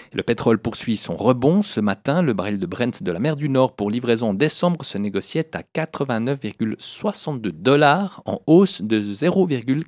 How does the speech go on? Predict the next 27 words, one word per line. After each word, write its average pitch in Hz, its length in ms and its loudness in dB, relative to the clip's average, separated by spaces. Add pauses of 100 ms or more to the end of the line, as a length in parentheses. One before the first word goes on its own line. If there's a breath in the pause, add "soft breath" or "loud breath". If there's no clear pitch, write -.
(140)
quatre-vingt-six 139 520 0
pour - 200 -10
cent. 147 160 -2 (540 loud breath)
Le - 100 -12
mouvement 95 340 -6
reste 90 340 -10
soutenu 110 460 -4
par 85 240 -10
la 82 80 -14
réunion 101 420 -8
de 90 140 -6
l'opep 120 500 -2
plus 170 380 -2
de 196 100 -2
demain 147 400 4
à 95 120 -8
Vienne, 156 420 6 (340 loud breath)
laquelle 117 380 -4
devrait 92 340 -6
aboutir 95 400 -8
à 87 60 -6
l'annonce 123 320 -6
d'une 101 240 -6
importante - 640 -8
réduction 160 600 -4
de 123 100 2
l'offre. - 440 -8